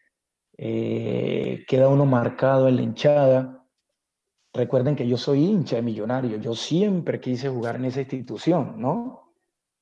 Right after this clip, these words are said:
Por ser de Buenaventura, que allá casi todos somos hinchas de Buenaventura. Y lo que le pasa a la institución, indiscutiblemente, pues,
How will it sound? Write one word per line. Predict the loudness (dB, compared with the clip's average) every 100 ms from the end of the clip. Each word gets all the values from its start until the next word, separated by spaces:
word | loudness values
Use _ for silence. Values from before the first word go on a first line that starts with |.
| _ _ _ _
Por | -8 -6
ser | -2 0
de | 2
Buenaventura, | 4 2 0 -4 -12 _ _ _ _ -10 -4 -2 -2
que | -4
allá | -6 -8 -8 -8
casi | -10 -8
todos | -6 -4 -4
somos | -4 -4 -6 -12 _
hinchas | -10 -6 -2
de | 0
Buenaventura. | -2 -4 -2 0 0 -2 -18 _ _ _ _ _ _ _ _ _ 2
Y | 4 6 8 6 6 6 4 4
lo | 0
que | 0
le | -6
pasa | -2 -2 -2
a |
la | -4
institución, | -6 -8 -10 -12 -8 -8 -8
indiscutiblemente, | -8 -10 -10 -10 -8 -6 -8 -8 -10
pues, | -10 -8 -10